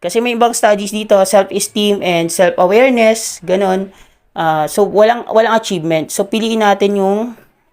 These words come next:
achievement. Pero pwede pa rin naman natin magamit yan, guys. Wala namang sayang dyan.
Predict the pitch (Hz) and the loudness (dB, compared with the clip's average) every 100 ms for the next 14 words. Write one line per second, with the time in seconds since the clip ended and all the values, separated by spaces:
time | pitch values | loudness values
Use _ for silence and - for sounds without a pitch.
0 | _ 185 180 175 151 143 139 - _ _ | _ -6 -4 -6 -6 -10 -12 -18 _ _
1 | 214 277 302 349 359 349 339 302 294 277 | 0 2 2 0 2 2 2 2 2 2
2 | 269 254 220 208 196 185 185 170 170 165 | 2 0 2 2 0 -2 -2 -2 -2 -2
3 | 160 - 170 165 170 175 180 170 160 156 | -2 -6 -2 0 2 0 0 0 0 0
4 | 156 151 | 0 0